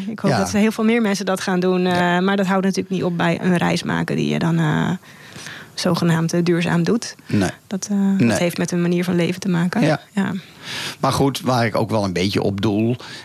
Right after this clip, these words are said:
Speaker 2: is, eh, omdat ik dat zelf ook nastreef, ehm, maar ook dat bestond al hoor, ehm, het feit dat je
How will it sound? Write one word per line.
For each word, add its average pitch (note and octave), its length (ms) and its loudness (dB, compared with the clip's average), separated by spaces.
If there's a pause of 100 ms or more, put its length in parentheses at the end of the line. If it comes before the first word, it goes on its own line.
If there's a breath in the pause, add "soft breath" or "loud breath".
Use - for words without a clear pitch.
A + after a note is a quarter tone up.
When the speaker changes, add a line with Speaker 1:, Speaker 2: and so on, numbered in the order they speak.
Speaker 2:
is, - 480 -2
eh, G2 680 2
omdat F#2+ 220 0
ik - 80 -10
dat - 140 -4
zelf F#2+ 260 0
ook F#2 180 0
nastreef, F2+ 720 0 (380 loud breath)
ehm, F2+ 760 0
maar F2+ 160 0
ook F2+ 140 0
dat F#2+ 180 -2
bestond A2+ 380 0
al E2+ 140 0
hoor, G#2+ 300 2
ehm, F#2+ 500 0
het G2 200 0
feit A2 320 0
dat G2+ 180 -2
je G2+ 220 0